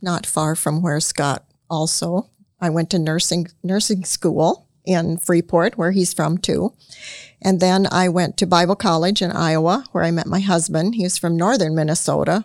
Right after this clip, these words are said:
way, way northern Minnesota. And while we were at Bible college, we felt like, um, he was a pilot, loved to fly. And we felt like there was more that we could do than just stay in the States and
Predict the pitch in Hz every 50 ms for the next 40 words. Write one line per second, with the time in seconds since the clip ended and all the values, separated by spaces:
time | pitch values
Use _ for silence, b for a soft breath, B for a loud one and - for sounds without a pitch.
0 | _ - - 165 165 170 180 196 196 175 170 165 156 147 - 147 147 131 - -
1 | 135 - 151 - - 160 151 151 151 151 - - - 85 - - 160 240 B B
2 | B B B B B B B B B B B B B - 185 180 175 180 180 180
3 | 202 214 190 196 196 214 214 202 202 190 175 - 214 180 170 165 165 175 170 -
4 | 196 165 160 160 170 175 175 - 180 170 180 - - 170 165 160 - 160 160 160
5 | 160 165 - - - - - - - - 180 175 165 165 156 - 156 170 180 -
6 | - - 233 214 190 202 196 226 214 - - 180 160 156 151 156 170 208 - _
7 | - - - 165 165 170 170 175 214 208 - - 175 160 156 - 165 170 165 190
8 | - _ _ _ _ b b b b b b b b b b - - 175 160 165
9 | 165 165 160 - - 196 196 - - 180 160 - 170 180 170 - 175 170 165 160
10 | 170 165 160 - - - - - _ - 185 180 185 180 185 185 180 165 - -
11 | 175 185 180 - 170 - 175 175 165 170 180 165 160 156 156 165 170 - - -
12 | - 160 160 170 165 160 165 - - - 160 160 165 - - - - 190 151 165